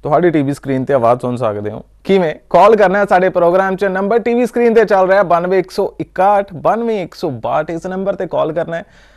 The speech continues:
ਆਪਦਾ ਨਾਮ, ਸ਼ਹਿਰ ਦਾ ਨਾਮ ਤੇ ਦੱਸਣਾ ਹੈ, ਗਾਣਾ ਕਿਹੜੇ ਸਿੰਗਰ ਦਾ ਸੁਣਨਾ ਹੈ ਤੇ ਟੀ ਵੀ ਦੀ ਆਵਾਜ਼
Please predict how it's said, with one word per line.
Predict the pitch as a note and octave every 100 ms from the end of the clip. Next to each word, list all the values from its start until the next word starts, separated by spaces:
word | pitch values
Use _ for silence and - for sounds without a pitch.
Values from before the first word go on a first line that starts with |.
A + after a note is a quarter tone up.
| _ -
ਆਪਦਾ | F3+ G3+ C4
ਨਾਮ, | A#3+ B3+
ਸ਼ਹਿਰ | A3+ G#3
ਦਾ | G3+ G3
ਨਾਮ | E3 F3+
ਤੇ | F#3+ E3
ਦੱਸਣਾ | C3+ D#3+ F3+ F3
ਹੈ, |
ਗਾਣਾ | D3+ E3+ G3+ A#3
ਕਿਹੜੇ | A#3 A#3+
ਸਿੰਗਰ | A3+ A3 A3
ਦਾ | G#3 G3+
ਸੁਣਨਾ | G3 G#3 G3 C3
ਹੈ |
ਤੇ | - D#3+
ਟੀ | - A3+
ਵੀ | C4
ਦੀ | B3+
ਆਵਾਜ਼ | A#3+ A3 G3+